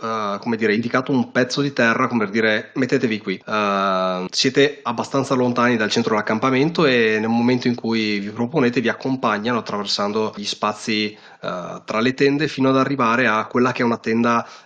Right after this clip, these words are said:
eh, veramente molto ampia, eh, al centro di quelle tende, eh, color, eh, magenta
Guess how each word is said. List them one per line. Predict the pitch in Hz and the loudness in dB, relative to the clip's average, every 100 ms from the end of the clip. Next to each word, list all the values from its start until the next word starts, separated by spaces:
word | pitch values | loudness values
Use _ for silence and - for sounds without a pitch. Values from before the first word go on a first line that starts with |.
| - | -8
eh, | 101 98 95 92 | -4 -2 -4 -6
veramente | - 117 117 135 151 156 151 147 | -2 0 2 2 2 2 0 0
molto | 107 104 117 131 135 120 120 104 | -8 -4 2 4 4 2 2 2
ampia, | 90 87 90 117 127 - | 2 -2 -4 -2 -2 -2
eh, | - - - | -14 -12 -4
al | 113 107 104 101 98 90 - 123 127 | -2 0 0 2 0 -2 -4 -2 0
centro | - 139 151 | 2 2 0
di | 143 | -2
quelle | 123 120 120 117 113 107 104 101 101 101 | 0 2 2 2 2 0 0 -2 -4 -4
tende, | - 117 117 120 120 - - | 0 2 4 2 2 -4 -18
eh, | - 98 98 | -8 -6 -6
color, | - 113 110 110 110 104 104 101 98 95 92 90 | -2 0 2 2 0 0 0 0 -2 -2 -4 -6
eh, | |
magenta | 90 107 107 120 117 113 127 131 | -6 -6 0 2 2 0 -2 -2